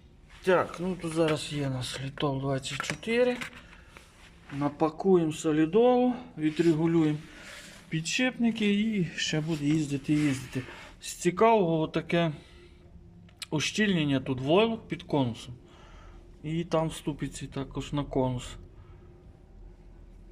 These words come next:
Е, ну, але з одного боку, коли ми затискаємо підшипник, воно може і тут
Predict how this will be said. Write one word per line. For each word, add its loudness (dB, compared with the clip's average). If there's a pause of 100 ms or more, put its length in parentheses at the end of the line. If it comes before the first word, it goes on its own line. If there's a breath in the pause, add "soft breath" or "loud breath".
(1600 loud breath)
Е, -4
ну, 2
але 2 (140)
з -8
одного 0
боку, 0 (140)
коли 0
ми 0
затискаємо -2
підшипник, -6
воно -4
може -4
і -8
тут -10